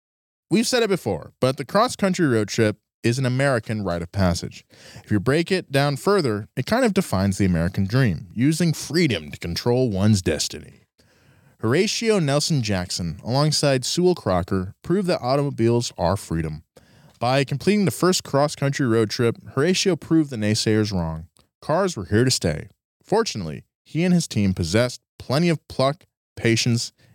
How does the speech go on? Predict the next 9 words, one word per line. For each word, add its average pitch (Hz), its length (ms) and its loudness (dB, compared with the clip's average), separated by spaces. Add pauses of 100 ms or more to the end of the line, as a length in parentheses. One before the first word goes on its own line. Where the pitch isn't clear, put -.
and 82 120 -2
I'm 101 120 2
assuming 139 460 0
profanity 85 680 -2 (260)
to - 80 -20
get - 220 -10
the - 60 -6
job - 360 -8
done. - 240 -12